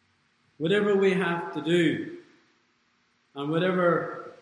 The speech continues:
abilities that we have and don't have, it's all determined by God.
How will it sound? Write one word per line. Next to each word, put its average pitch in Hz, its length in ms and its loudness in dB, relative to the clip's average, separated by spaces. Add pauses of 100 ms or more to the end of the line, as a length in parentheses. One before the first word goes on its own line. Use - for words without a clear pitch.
(120)
abilities 175 880 -2
that 131 160 -12
we 139 240 -10
have 180 680 0 (420)
and 143 220 -10
don't 196 340 -2
have, 151 500 -8 (180)
it's 156 180 -12
all 156 340 -2
determined 135 680 -10
by 135 260 -12 (160)
God. 151 520 -6